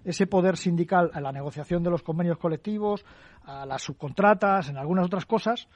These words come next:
Es verdad que ha habido abusos en algunas cosas de las subcontratas. Eh,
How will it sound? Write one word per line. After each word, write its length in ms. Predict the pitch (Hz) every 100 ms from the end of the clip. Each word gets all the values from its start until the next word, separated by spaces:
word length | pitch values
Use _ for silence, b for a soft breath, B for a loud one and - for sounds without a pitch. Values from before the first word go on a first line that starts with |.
| b b b -
Es 140 | 254
verdad 180 | 208 226
que 60 | 196
ha 40 |
habido 160 | 202 190
abusos 480 | 170 190 240 269 147
en 120 | 143
algunas 320 | 147 165 156
cosas 320 | 175 165 156
de 60 | 151
las 100 | 139
subcontratas. 640 | 139 143 127 165 202 - -
Eh, 120 | 151